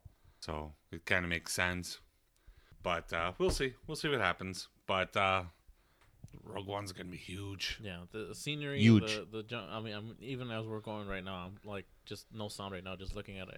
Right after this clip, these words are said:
Speaker 2: all the shots. Amazing shots. And,
Speaker 3: Yeah.
Speaker 2: and, uh,
Speaker 3: Poster wasn't that bad either.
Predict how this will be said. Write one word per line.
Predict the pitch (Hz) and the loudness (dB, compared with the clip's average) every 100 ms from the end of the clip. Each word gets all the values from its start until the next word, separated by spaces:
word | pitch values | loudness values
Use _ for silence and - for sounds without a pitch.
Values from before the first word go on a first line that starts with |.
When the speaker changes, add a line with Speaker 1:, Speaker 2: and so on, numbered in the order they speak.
| 98 | -6
Speaker 2:
all | 92 | -4
the | 90 | -6
shots. | - 101 90 - - - - - - - - - - - - - - - - | -6 -6 -6 -8 -16 -20 -18 -16 -14 -14 -16 -16 -18 -18 -18 -18 -20 -20 -16
Amazing | 117 107 95 87 | -6 -4 -2 -2
shots. | - 87 90 - - - | -4 -6 -6 -4 -4 -2
And, | 110 | -2
Speaker 3:
Yeah. | 90 90 | -4 -4
Speaker 2:
and, | 104 98 | -6 -4
uh, | 95 92 87 - - - - - - - | -2 -4 -6 -12 -14 -12 -10 -8 -6 -6
Speaker 3:
Poster | - 143 - | -2 2 2
wasn't | 147 131 123 | 0 0 0
that | 117 113 | 0 -2
bad | 113 113 110 | 0 -2 -2
either. | 123 98 | -6 -10